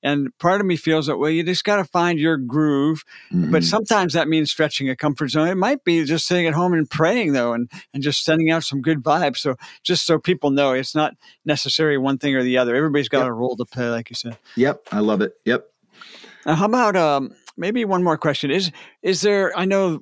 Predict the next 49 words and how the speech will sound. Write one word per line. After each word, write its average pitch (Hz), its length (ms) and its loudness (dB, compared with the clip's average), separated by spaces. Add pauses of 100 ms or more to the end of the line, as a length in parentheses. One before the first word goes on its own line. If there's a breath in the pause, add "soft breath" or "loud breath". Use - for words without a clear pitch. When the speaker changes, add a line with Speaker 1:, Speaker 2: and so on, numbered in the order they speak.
(140)
Speaker 1:
in 160 100 2
our 156 80 2
men's 147 300 0
groups, 147 240 -4
we 151 80 -2
talk 151 260 -2
a 151 60 -4
lot 139 180 0
about 131 240 -2
shadow, 151 480 0
which 135 220 -6
we, 147 80 0
you 143 200 -2
kinda 143 280 -2
defined 135 480 -2
as 131 160 -4 (300 loud breath)
that 147 320 2
which 143 260 -2
we 156 420 2
or, 139 300 0 (300 loud breath)
uh, 135 100 -4
the 127 140 -4
culture 147 560 0
has 123 220 -4
judged 135 480 -2
as 143 280 0 (120)
unacceptable 147 840 0
or 135 360 2
shameful. 139 640 0
So 135 140 -4
we 135 100 0
kinda 135 280 0
hide 143 500 0
aspects 143 520 -2
of 131 100 -2
ourselves. 139 540 0
Speaker 2:
Mm-hmm. 160 240 -4 (200)
Speaker 1:
And, 131 320 0
uh, 131 260 0
of 117 120 -6
course, - 260 -2
it - 80 -14
doesn't 156 320 0
usually 143 320 -2
heal 143 380 0
if 120 120 -14
it 135 60 -8
stays 143 300 -2
hidden. 151 360 0